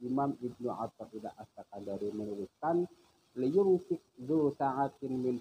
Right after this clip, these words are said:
sa'atihi al-wasiluna ilaihi. Wa man qudira alaihi rizquhu falyunfiq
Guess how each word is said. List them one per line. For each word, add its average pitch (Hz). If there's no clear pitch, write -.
sa'atihi 117
al-wasiluna 110
ilaihi. 104
Wa 123
man 180
qudira 156
alaihi 147
rizquhu 135
falyunfiq 131